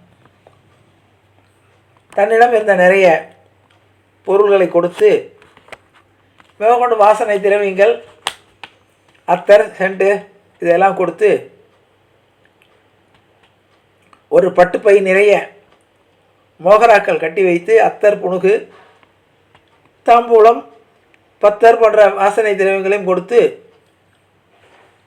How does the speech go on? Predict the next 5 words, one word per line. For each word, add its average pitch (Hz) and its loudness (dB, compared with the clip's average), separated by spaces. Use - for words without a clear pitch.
அந்த 156 2
திரிலோசனரை 190 0
வாழ்த்தி 180 -2
அனுப்பி 180 -10
வைத்தார். 156 -6